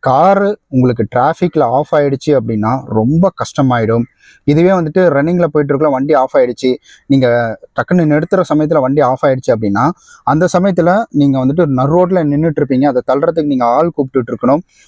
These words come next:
அதனால கார்ல தயவு செய்து நீங்க வந்துட்டு பேட்டரி ப்ராப்ளம் இருந்துச்சு அப்படின்னா உடனடியா மாத்திருங்க. காருக்கு எப்படி மெயினா வந்துட்டு டயரை நம்ம செக் பண்ணணும், நம்ம ஃபியூல் பார்க்கணும், இன்ஜினை பார்த்துக்கணும், இந்த மாதிரி மேஜர் விஷயத்துல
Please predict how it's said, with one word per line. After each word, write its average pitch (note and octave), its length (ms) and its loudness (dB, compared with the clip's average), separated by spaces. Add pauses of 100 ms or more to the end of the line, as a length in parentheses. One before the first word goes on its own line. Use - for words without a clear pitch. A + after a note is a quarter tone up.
(120)
அதனால C3 420 0 (240)
கார்ல G3+ 520 0 (120)
தயவு F#3+ 480 0
செய்து C#3 500 0 (440)
நீங்க D3+ 300 2
வந்துட்டு B2+ 360 0 (140)
பேட்டரி G3 440 0 (100)
ப்ராப்ளம் D3 440 0
இருந்துச்சு D#3 460 -2
அப்படின்னா A#2 360 0 (120)
உடனடியா D3 680 0
மாத்திருங்க. A2+ 480 -2 (540)
காருக்கு F#3 520 2
எப்படி E3+ 280 0 (120)
மெயினா D#3 500 2
வந்துட்டு D#3+ 280 0 (100)
டயரை D3 320 0
நம்ம C#3 240 -2
செக் - 260 -4
பண்ணணும், B2+ 360 0 (320)
நம்ம B2 220 2
ஃபியூல் E3 320 0
பார்க்கணும், C3 420 0
இன்ஜினை D#3 420 0
பார்த்துக்கணும், B2 520 -2 (320)
இந்த C3+ 140 2
மாதிரி F#3 160 0 (160)
மேஜர் G#3 560 2
விஷயத்துல C#3 480 0